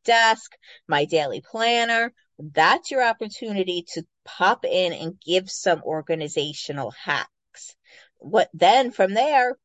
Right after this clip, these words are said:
it'll transfer over. So believe it or not, in groups, a simple little question like that is your content. It will keep things going. And that's exactly what you want.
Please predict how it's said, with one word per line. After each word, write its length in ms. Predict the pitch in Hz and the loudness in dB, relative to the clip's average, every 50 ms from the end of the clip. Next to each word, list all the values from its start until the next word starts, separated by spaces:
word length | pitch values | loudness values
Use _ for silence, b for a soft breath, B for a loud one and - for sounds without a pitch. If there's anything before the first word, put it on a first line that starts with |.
| _ - - | _ -4 -4
it'll 180 | 190 190 190 | -2 -2 -2
transfer 500 | 185 - - 180 175 170 170 - - 185 | -6 -4 -4 -4 -4 -4 -6 -6 -8 -4
over. 520 | - 202 233 262 277 - - 95 - - _ _ _ _ _ _ _ _ _ | -2 0 0 0 0 -2 -6 -6 -6 -8 _ _ _ _ _ _ _ _ _
So 540 | - - - 214 196 196 196 202 185 - _ _ - | -14 -4 0 2 4 4 4 2 -2 -6 _ _ -8
believe 340 | 208 208 214 240 262 - 370 | -8 -4 -4 -4 -4 -4 -4
it 80 | 349 | -2
or 80 | 294 262 | -2 -2
not, 280 | 254 240 226 214 - | 0 0 -2 -2 -2
in 120 | - 170 170 | -4 -10 -10
groups, 640 | - 175 170 190 214 262 - _ - - - - _ _ _ _ _ _ _ _ _ - | -8 -4 -2 -2 -2 -2 -4 _ -18 -18 -18 -20 _ _ _ _ _ _ _ _ _ -4
a 80 | - 190 | -4 -4
simple 840 | 190 - - - - - - 240 254 269 294 - - 311 294 302 294 | -4 -4 -12 -14 -14 -8 -4 -4 -4 -4 -4 -4 -4 -2 -2 -2 -2
little 240 | 302 277 269 262 247 | -4 -2 -2 -2 -4
question 460 | 254 - - 262 269 - - 285 269 254 | -4 -2 0 0 0 0 -4 -6 -4 -4
like 200 | 233 220 208 - | -4 -6 -6 -4
that 320 | 214 202 202 202 202 - | -2 0 0 0 -2 -4
is 180 | 202 190 190 214 | -6 -8 -4 -6
your 100 | 196 190 | -6 -6
content. 600 | - 214 202 226 339 392 - - 127 87 - - _ _ _ _ _ _ _ _ _ _ _ _ - | -4 -4 -6 -6 -6 -8 -4 -4 -4 -4 -4 -6 _ _ _ _ _ _ _ _ _ _ _ _ -2
It 180 | - 240 247 - | -2 -2 -2 0
will 180 | 226 240 233 240 | -2 -6 -6 -6
keep 420 | _ - - 226 226 233 _ - - _ - | _ -16 -14 -14 -14 -14 _ -20 -20 _ -6
things 400 | - 202 196 190 196 196 214 - | -4 -4 -4 -4 -6 -8 -10 -12
going. 540 | - - 196 208 262 277 - - - - _ _ _ _ _ _ | -6 -2 0 2 2 0 -2 -8 -14 -14 _ _ _ _ _ _
And 200 | - 165 156 156 | -12 -12 -10 -6
that's 240 | 165 170 180 185 - | -4 -4 -4 -6 -8
exactly 880 | 170 175 165 165 147 139 139 139 151 156 165 180 196 _ - 214 214 208 | -14 -14 -14 -16 -16 -14 -6 -2 0 0 0 0 -4 _ -6 -8 -6 -4
what 300 | 208 202 190 196 - - | -4 -4 -4 -4 -8 -8
you 120 | 196 180 | -8 -6
want. 280 | 180 147 113 - - | -6 -6 -8 -8 -12